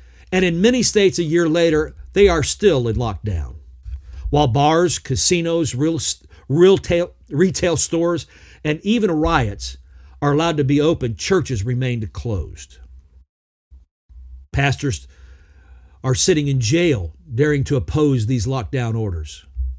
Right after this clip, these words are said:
What about the shadow banning and right-out censorship of Christian sites on social media? Dennis Prager had a video out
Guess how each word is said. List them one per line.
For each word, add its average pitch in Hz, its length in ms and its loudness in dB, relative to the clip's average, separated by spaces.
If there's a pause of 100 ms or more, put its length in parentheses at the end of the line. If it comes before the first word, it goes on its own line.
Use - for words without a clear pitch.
(720)
What 165 160 2
about 151 240 -2
the 151 60 0
shadow 156 340 0
banning 139 460 -2
and 120 240 -6
right-out 139 580 -2
censorship 131 800 -6
of 123 180 -10
Christian 139 400 -4
sites 135 360 -2
on 120 120 -6
social 120 360 -4
media? 110 480 -4 (1400)
Dennis 156 320 0
Prager 131 640 0
had 143 140 -2
a 123 80 0
video 139 500 0
out 123 300 -2